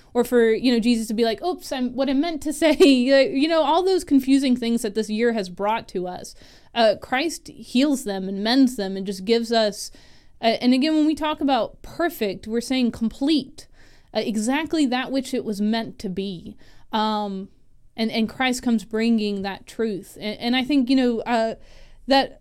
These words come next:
Bible verse we often hear, uh, "Jesus is the way, the truth, and the life." Often that can almost sound like a cheap platitude that people just kinda throw out there when having conversations. But it really does give us hope and peace and joy and love,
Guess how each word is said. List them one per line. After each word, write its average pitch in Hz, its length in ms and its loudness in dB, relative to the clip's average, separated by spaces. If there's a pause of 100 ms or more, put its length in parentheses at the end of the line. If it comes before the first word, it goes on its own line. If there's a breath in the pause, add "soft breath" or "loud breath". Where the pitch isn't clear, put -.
Bible 277 340 4
verse 277 220 2
we 254 140 2
often 233 460 0
hear, 233 640 2
uh, 220 180 0
"Jesus 247 400 2
is 247 140 -2
the 233 100 4
way, 226 260 2
the 214 100 0
truth, 233 340 -4
and 220 100 -4
the 214 80 -6
life." 220 320 -4
Often 247 440 -2
that - 180 -2
can 233 200 -2
almost 233 340 0
sound 233 200 -4
like 226 140 -4
a 196 40 -6
cheap - 320 -6
platitude 233 580 -4
that - 120 -8
people 233 220 -4
just 208 100 -12
kinda 214 160 -4
throw 220 360 -4
out 214 220 -4
there 226 200 -2
when 208 140 -8
having 214 280 -6
conversations. 214 920 -6
But 220 200 -8 (420 loud breath)
it 285 200 0
really 320 340 2
does 320 220 0
give 262 260 0
us 330 160 -4
hope - 600 0
and 214 180 -2
peace - 400 -2
and 208 160 -4
joy 269 280 2
and 214 220 -4
love, 240 320 0